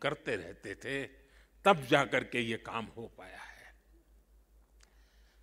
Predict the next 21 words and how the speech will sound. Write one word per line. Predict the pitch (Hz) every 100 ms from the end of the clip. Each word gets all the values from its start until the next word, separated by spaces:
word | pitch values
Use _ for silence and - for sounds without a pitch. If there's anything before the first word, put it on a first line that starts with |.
| _ - - _ - _ - _ - _ - -
मेरा | 160 220 262 285
मन | 240 294
यहां | 320 277 254
लगा | 254 285 302
रहता | 269 254 254 262
था, | 254
तो | 254
मैं | 220 202 175
बीच-बीच | 226 - 247 190
में | 240 214 143
ड्रोन | 190 269 302
की | 233 247
मदद | 214 196 214
से, | 180 175
टेक्नोलॉजी | 190 190 196 190 202 214
की | 180
मदद | 175 170 214
से, | 208 233 269 - - - - - - - - - - - - - - -
मेरे | 127 151 160
दफ्तर | 156 165 - 196
से | - 185